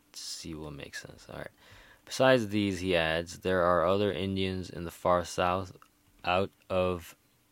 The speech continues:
the sphere of Persian influence, who resemble the Ethiopians. These are plainly the Dravidian peoples. The Aborigines were,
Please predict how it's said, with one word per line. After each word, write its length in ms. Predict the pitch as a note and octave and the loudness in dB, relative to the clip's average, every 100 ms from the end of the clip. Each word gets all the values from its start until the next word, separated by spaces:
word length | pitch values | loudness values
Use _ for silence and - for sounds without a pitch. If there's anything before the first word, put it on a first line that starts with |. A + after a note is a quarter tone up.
| _ _ - | _ _ -12
the 100 | F#2+ | -4
sphere 540 | - - G2+ G2 F#2+ | -4 -4 -2 0 0
of 180 | F#2 - | -2 -6
Persian 360 | - G2 F#2+ F2+ | 2 2 2 -2
influence, 580 | E2+ D#2+ F2 F2+ G#2 - | -4 -6 -6 -4 -4 -6
who 220 | F2+ F2 | -6 -4
resemble 560 | E2+ D#2+ D#2 D#2+ F2 | -4 -4 -6 -4 -6
the 200 | F#2+ G2+ | -4 -4
Ethiopians. 760 | G2 G2+ B2+ C#3+ - - - - _ - - - - _ _ _ - - _ _ - | -4 -2 0 0 -4 -12 -12 -14 _ -20 -20 -20 -20 _ _ _ -20 -20 _ _ 0
These 360 | A2 B2+ B2+ | 6 6 6
are 260 | - G#2 G#2 | 4 4 4
plainly 560 | - - G#2 A2 A2+ A2+ | 0 0 2 2 0 -2
the 300 | F#2 F2 F2 | -4 -4 -4
Dravidian 640 | D#2+ D#2 F2+ F#2 F2+ F2 | -6 -2 0 0 -2 -4
peoples. 640 | - G2 F#2 E2 - - _ _ _ _ - | -6 -8 -8 -12 -14 -18 _ _ _ _ -12
The 440 | E2+ E2+ E2 E2 - | -8 -6 -4 -6 -4
Aborigines 1000 | F2+ F#2 F#2+ F#2+ F#2+ F#2+ F#2+ G2 F#2 - - _ | 0 0 2 0 0 -2 -2 -4 -6 -8 -12 _
were, 320 | D#2+ E2+ F2 | -8 -4 -2